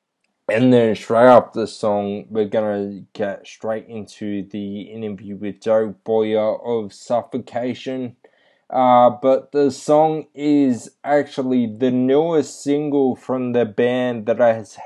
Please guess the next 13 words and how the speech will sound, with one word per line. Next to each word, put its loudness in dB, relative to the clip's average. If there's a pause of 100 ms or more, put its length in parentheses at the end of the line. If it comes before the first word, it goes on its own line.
(100)
headlining -2 (500)
Pitted 2 (160)
on 0
Friday 6
the -2
twenty-fourth -6 (220)
of -2
April -2 (360)
at -4
the -2
Mariners -4
Hotel 0 (120)
for -8